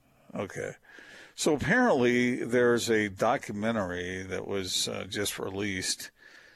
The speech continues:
uh, on streaming called Phenomenon.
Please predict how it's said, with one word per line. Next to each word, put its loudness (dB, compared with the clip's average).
uh, -2
on -2
streaming -2
called -2
Phenomenon. 0